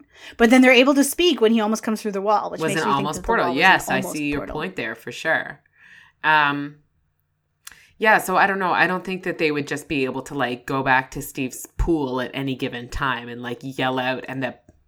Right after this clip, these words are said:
Speaker 2: yeah.
Speaker 1: And just talk to her. Yeah.
Speaker 2: Um, yeah, I don't know. And then, like, I'm really interested to see, too, like, how everything converges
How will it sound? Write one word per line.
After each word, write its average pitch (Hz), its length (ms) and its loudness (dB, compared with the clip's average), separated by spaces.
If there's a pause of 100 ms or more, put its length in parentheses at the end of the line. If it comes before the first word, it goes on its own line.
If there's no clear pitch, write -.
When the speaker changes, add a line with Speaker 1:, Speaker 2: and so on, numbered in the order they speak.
(1000)
Speaker 2:
yeah. - 100 0
Speaker 1:
And 214 100 2
just 190 200 -6
talk 190 320 -2
to 196 100 -10
her. 175 360 -12
Yeah. 175 340 -4 (320)
Speaker 2:
Um, 139 400 -8 (680)
yeah, 170 400 4
I 160 120 -2
don't 170 120 -4
know. 165 320 0
And 208 180 -2
then, 208 360 -4
like, 160 200 0
I'm 156 120 -2
really 160 240 -6
interested 151 460 -10
to 139 60 -6
see, 135 240 -4
too, 135 300 -6
like, 113 340 -10 (280)
how 131 340 0
everything 151 400 -4
converges 165 960 -4